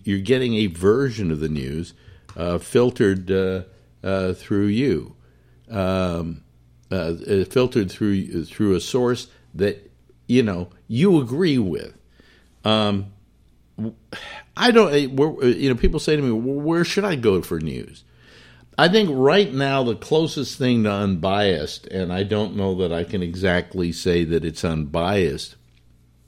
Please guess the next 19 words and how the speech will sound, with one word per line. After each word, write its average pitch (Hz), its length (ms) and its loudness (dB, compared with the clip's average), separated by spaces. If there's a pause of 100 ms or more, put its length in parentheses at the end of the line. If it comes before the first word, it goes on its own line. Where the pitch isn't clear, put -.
(480)
is 107 300 2
if 107 200 2
you 101 120 2
go 98 280 6
over 92 280 2
to, 87 560 -2
uh, 85 360 -2 (540)
uh, 80 460 -6 (300)
uh, 73 260 -14 (360)
uh, 69 260 -14
C - 440 2
N 95 100 2 (1080)
N. 165 360 8
<clears throat> - 20 -2
C 202 300 2
N 143 120 6
N 123 420 2
is, 95 480 2
uh, 90 260 2